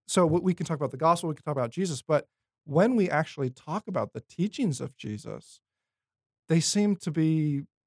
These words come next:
missing from Bell's own message, a-, a-, at least in the film, and Jesus himself actually has some very concrete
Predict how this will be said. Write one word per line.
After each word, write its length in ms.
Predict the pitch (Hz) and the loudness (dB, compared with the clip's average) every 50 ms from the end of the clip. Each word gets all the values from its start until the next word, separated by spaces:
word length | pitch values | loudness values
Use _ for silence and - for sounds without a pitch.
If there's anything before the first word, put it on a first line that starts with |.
| _ - | _ -8
missing 580 | 143 135 147 165 220 247 - - 302 240 170 | -2 0 2 4 4 4 4 2 2 0 0
from 240 | 147 - 156 143 135 | 0 0 0 0 0
Bell's 400 | 127 147 151 147 147 147 135 - | 0 2 2 2 2 2 0 0
own 460 | - 143 127 127 131 127 123 120 67 | -2 -2 -2 -2 -2 -4 -6 -4 -2
message, 720 | 123 147 214 269 - - 208 185 202 220 - - - - - _ _ _ _ - | 0 0 2 2 0 0 0 -2 -2 -4 -8 -14 -16 -18 -20 _ _ _ _ -4
a-, 120 | 160 170 - - - _ - | -4 -4 -6 -10 -20 _ -14
a-, 60 | 185 | -14
at 100 | - - | -8 -2
least 320 | 151 151 165 190 170 - | 0 2 2 2 2 0
in 100 | 160 147 | -2 -2
the 80 | 135 123 | -2 -4
film, 460 | - - 175 202 220 185 185 208 208 _ _ _ _ _ _ _ _ - | -4 -4 -2 -2 0 0 -2 -4 -6 _ _ _ _ _ _ _ _ 0
and 680 | 165 180 185 185 185 185 185 185 185 165 - - - - _ _ _ - - | 2 4 4 4 4 4 4 2 0 0 0 -2 -4 -4 _ _ _ -20 -8
Jesus 580 | - - 160 202 254 240 247 262 240 - - - | -2 2 4 4 4 2 0 -2 -2 -2 -2 -2
himself 880 | 196 180 165 151 - - - - 226 285 302 202 123 110 113 139 - - _ _ _ _ _ _ _ _ _ _ - | 0 0 0 0 -2 -6 -6 -2 0 2 4 4 4 4 2 -2 -6 -14 _ _ _ _ _ _ _ _ _ _ -8
actually 500 | 120 135 - - - - 160 156 156 143 | -8 -8 -8 -10 -10 -6 -2 0 0 2
has 180 | 151 156 156 | 2 2 0
some 220 | - 151 143 131 131 | 0 -2 -4 -4 -4
very 320 | 120 - 208 - 190 196 | -4 -4 -2 0 0 -2
concrete 640 | 175 - - 196 185 180 175 - - 175 160 - | -2 0 2 2 2 2 0 -2 -2 -2 -2 -4